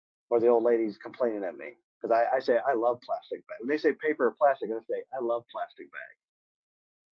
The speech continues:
You know, then somebody else say, "Hey, that's not right." I'm like, "You don't know the energy to take," not criticizing paper, it takes more energy to make paper. I, I get that if you're gonna go home and use it properly, I get it.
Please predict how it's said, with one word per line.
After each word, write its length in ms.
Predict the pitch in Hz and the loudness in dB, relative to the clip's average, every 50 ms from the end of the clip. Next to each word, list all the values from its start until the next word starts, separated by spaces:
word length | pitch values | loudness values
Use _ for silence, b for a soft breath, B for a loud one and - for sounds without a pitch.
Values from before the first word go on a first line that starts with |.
| _ _ _ _ _ _ _ 113 | _ _ _ _ _ _ _ -14
You 60 | 110 110 | -12 -10
know, 120 | 110 113 | -8 -8
then 180 | 110 117 110 101 - | -8 -10 -12 -8 -6
somebody 200 | 143 123 117 117 | -4 -2 0 -2
else 120 | 110 107 - - | -2 -4 -2 0
say, 180 | 135 113 107 | 0 2 2
"Hey, 120 | 120 139 117 | 2 2 2
that's 200 | 110 135 131 - | 2 0 -2 -2
not 140 | 139 120 110 | -4 -2 0
right." 160 | 120 127 117 | 0 0 -2
I'm 60 | 110 | -2
like, 140 | 110 104 107 | -4 -6 -4
"You 80 | 113 131 | -4 -6
don't 100 | 139 135 | -4 -6
know 100 | 127 123 | -6 -6
the 100 | 110 110 | -4 -4
energy 240 | 117 131 135 123 139 | -4 -4 -4 -4 -6
to 60 | 127 117 | -6 -6
take," 240 | - 135 123 120 - _ _ _ _ _ | -4 -4 -4 -4 -4 _ _ _ _ _
not 140 | 127 131 135 | -4 -4 2
criticizing 520 | - 156 151 147 - 151 143 139 135 131 - | 2 2 2 2 2 2 2 2 2 -2 0
paper, 300 | 131 120 110 110 107 113 | 0 0 0 0 -4 -6
it 80 | 113 | -4
takes 200 | - 131 120 113 - | -4 -6 -8 -6 -4
more 160 | 127 123 127 127 | -4 -4 -2 -2
energy 220 | 135 135 120 123 | -4 -4 -4 -6
to 60 | 123 | -6
make 220 | 120 120 120 117 _ | -6 -8 -8 -6 _
paper. 400 | 127 117 117 - 117 110 107 - _ _ _ _ _ _ _ - | -2 -2 -2 0 -4 -4 -4 -6 _ _ _ _ _ _ _ -12
I, 200 | 95 - - 117 | -12 -6 -4 -4
I 20 | 117 | 0
get 240 | 107 135 143 139 - | 2 2 2 2 0
that 120 | 131 - - | -6 -10 -8
if 80 | - | -6
you're 100 | 131 131 | -2 0
gonna 100 | 151 156 147 | 0 2 4
go 120 | 175 185 180 | 4 4 4
home 140 | 185 190 185 | 2 -2 -2
and 120 | 170 165 | 0 0
use 160 | 190 180 156 | 0 0 -2
it 100 | 185 - | -4 -4
properly, 400 | _ 175 170 151 - - 131 123 110 | _ 0 0 0 0 0 0 2 2
I 60 | 113 | 2
get 200 | 107 107 127 98 80 | 0 0 -2 -2 -2
it. 100 | 78 | -6